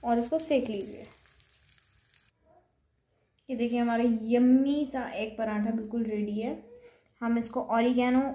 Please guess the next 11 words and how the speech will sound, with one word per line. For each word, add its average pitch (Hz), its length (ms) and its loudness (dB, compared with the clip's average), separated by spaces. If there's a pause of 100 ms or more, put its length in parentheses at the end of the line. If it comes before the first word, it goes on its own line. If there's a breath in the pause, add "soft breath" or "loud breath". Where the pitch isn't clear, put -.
और 220 260 0
chili 240 220 -2
flakes 220 320 -6
से 254 80 0
serve 208 280 -4
करेंगे। 233 420 -2 (1160 loud breath)
बहुत 220 480 0
yummy 202 300 -4
लगेगा, 202 420 -12
बहुत 208 420 -10
yummy। 220 280 -16